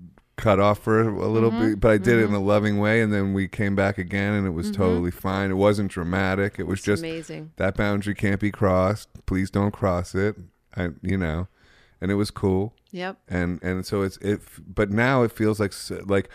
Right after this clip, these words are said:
Speaker 1: a much more loving relationship, at least to me, than
Speaker 2: Yep.
Speaker 1: it ever was before.
Speaker 2: Absolutely.
Speaker 1: And I, I think it was a direct result of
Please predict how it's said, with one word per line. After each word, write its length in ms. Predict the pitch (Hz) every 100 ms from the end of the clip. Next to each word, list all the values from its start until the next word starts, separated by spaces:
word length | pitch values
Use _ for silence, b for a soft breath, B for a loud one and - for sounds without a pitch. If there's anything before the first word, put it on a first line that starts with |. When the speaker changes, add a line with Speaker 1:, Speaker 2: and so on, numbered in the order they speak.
| B B B B -
Speaker 1:
a 60 |
much 280 | 107 117 -
more 200 | 113 110
loving 340 | 104 104 101 98
relationship, 720 | 95 95 98 90 - 92 - _ -
at 180 | 92 87
least 280 | 107 104 -
to 100 | -
me, 380 | 85 110 95 90
than 240 | 85 95
Speaker 2:
Yep. 80 | 92
Speaker 1:
it 60 | - _
ever 260 | 98 101 104
was 240 | 101 98
before. 580 | 92 92 104 101 69 67 - -
Speaker 2:
Absolutely. 560 | 220 - 233 254 196
Speaker 1:
And 180 | 170 110 110
I, 180 | 110 -
I 100 | 104
think 220 | 104 120
it 40 | 110
was 160 | 110
a 60 | 104
direct 460 | 90 104 104 107 98
result 460 | 92 107 107 98
of 400 | 92 110 110 95